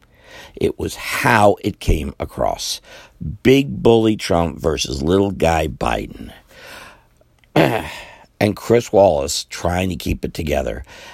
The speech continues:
And frankly, Chris, uh, yes, I agree with something. I, I thought this myself. They should have had a button to turn off Trump's mic.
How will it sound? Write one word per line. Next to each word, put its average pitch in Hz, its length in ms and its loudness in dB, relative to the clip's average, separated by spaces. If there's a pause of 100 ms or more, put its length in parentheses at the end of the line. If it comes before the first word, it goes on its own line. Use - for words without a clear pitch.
(140)
And 92 320 0
frankly, 110 440 0
Chris, - 460 -2
uh, 101 160 4
yes, 110 440 2
I 104 100 4
agree 110 240 2
with 98 140 2
something. 90 360 2
I, 92 180 4
I 92 260 2
thought 85 220 2
this 76 140 -8
myself. 78 340 -2
They 80 120 -4
should 92 160 -2
have 90 100 0
had 90 120 2
a 85 240 -2 (180)
button 73 280 0
to - 240 -10
turn 85 260 0
off 71 180 -4
Trump's - 360 -6
mic. 53 380 -8